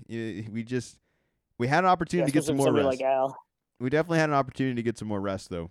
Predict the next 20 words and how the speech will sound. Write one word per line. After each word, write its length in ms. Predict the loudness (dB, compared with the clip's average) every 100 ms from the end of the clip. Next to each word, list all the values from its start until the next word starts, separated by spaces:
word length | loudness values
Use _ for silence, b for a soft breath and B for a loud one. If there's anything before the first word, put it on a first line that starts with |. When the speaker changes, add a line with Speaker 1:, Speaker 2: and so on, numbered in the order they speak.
| -12
Speaker 1:
We, 440 | -10 -6 -4 -4 -6
we 100 | -6
coulda 180 | -6 -6
closed 220 | -6 -6
things 180 | -6 -4
out 140 | -4
game 160 | -4 -8
seven, 300 | -4 -4 -2
and 60 | -4
we 60 | -4
just 180 | -4 -2
didn't. 240 | -4 -6 _
So 340 | -14 -12 -10 -14 _ _ _ _ _ -10
that's, 200 | -8 -4
that's 220 | -4 0
on 140 | 0
us. 180 | 2 0
That's 180 | 0 -6
part 320 | -2 2 4 4
of 160 | 0